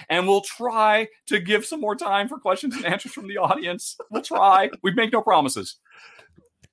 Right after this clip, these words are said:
Speaker 2: No promises, but yes, we, we will try, folks. And, uh, we wanna thank you again for joining us today. Always appreciate you spending part of your day with us here on the R and R Show. And with that, I'm gonna turn it over to the man himself to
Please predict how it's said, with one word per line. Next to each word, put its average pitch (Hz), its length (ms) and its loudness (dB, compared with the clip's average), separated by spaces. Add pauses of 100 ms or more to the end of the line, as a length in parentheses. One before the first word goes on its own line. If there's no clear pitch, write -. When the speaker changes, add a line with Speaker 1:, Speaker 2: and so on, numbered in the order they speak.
(160)
Speaker 2:
No 143 200 4
promises, 156 480 2
but 113 180 0
yes, 110 260 0
we, 120 280 0
we 117 180 0
will 107 160 0
try, 80 240 -4
folks. 85 360 -10
And, 95 300 -6
uh, 95 140 -2
we 110 100 -2
wanna 123 200 0
thank 143 240 0
you 143 80 4
again 131 240 2
for 127 100 -4
joining 131 300 0
us 123 100 -2
today. 117 260 2 (200)
Always 202 260 4
appreciate 156 420 0
you 135 160 2
spending 131 360 -2
part 180 160 4
of 165 80 2
your 143 80 2
day 135 180 2
with 131 160 0
us 123 160 -2
here 127 260 0
on 110 140 2
the 110 160 -2
R 151 160 4
and 147 80 2
R 143 160 4
Show. 143 380 -2 (260)
And 117 180 -2
with 117 140 0
that, 139 240 2
I'm 123 140 -6
gonna 120 140 -4
turn 143 200 -4
it 139 80 -2
over 131 220 -2
to - 160 -10
the 95 80 -6
man 95 140 -4
himself 120 380 -6
to 85 320 -12